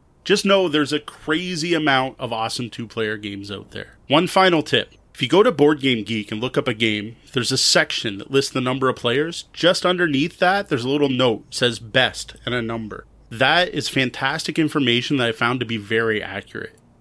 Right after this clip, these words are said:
For example, Azul says best with two. It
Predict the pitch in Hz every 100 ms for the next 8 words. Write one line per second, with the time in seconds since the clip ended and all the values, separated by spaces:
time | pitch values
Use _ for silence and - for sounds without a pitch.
0 | _ - 117 117 175 214 139 143 147 110
1 | 147 156 104 - - 107 - 117 - 123
2 | - - 113 101 _ _ _ _ - 139
3 | 139